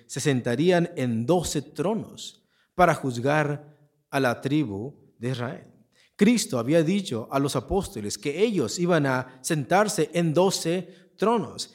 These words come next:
Y en la mente de la madre de los hijos de Zebedeo y en la mente de los hijos del trueno tienen en mente, hay doce tronos para cada uno de nosotros.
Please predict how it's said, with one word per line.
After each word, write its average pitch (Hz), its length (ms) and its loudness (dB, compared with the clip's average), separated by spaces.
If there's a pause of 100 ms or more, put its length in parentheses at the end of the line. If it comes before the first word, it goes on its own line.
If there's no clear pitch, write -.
(140)
Y 208 100 -2
en 208 60 4
la 160 100 2
mente 226 580 2
de 165 140 0
la 120 120 0
madre 147 480 2
de 247 40 -2
los 214 220 0
hijos 208 120 0
de 208 60 2
Zebedeo 139 680 -2 (220)
y 180 120 0
en 165 80 2
la 143 100 0
mente 214 440 0
de 196 120 2
los 123 300 -2
hijos 226 340 -2
del 139 200 -2
trueno 165 520 -2 (100)
tienen 202 240 4
en 151 80 2
mente, 180 420 2
hay 160 240 6
doce 208 360 2
tronos 185 420 2
para 151 300 -2
cada 190 320 0
uno 175 240 -2
de 196 100 0
nosotros. - 800 -8